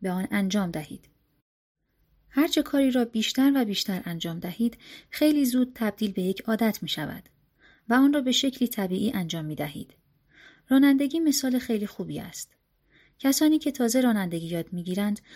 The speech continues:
باید به همه چیز توجه کنند. اما بعد از مدتی اصلاً در فکر کاری که می‌کنید نیستید و این عمل را به شکلی کاملاً خودکار انجام می‌دهید. برای ران،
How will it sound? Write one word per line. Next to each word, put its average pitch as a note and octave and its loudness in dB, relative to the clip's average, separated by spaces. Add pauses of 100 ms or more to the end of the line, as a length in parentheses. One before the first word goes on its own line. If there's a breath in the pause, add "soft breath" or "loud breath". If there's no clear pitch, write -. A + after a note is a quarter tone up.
(200 loud breath)
باید A#3+ 4
به A#3 0
همه G#3+ 2
چیز B3+ 0
توجه F3 -4
کنند. - -12 (600)
اما G3 0
بعد A3 2
از A3+ 0
مدتی B3 0 (260 loud breath)
اصلاً C4 2
در C4 4
فکر A3 -4
کاری G3 -4
که F#3+ -6
می‌کنید G3+ 0
نیستید - -2 (640 soft breath)
و G3 -2
این F#3 0
عمل G#3 2
را A#3+ 0 (240 loud breath)
به A#3 2
شکلی C4 -2
کاملاً A#3+ 2 (100)
خودکار F#3 -4 (240 soft breath)
انجام D#3+ -6
می‌دهید. - -10 (1040 soft breath)
برای C#4 4
ران، D4+ 2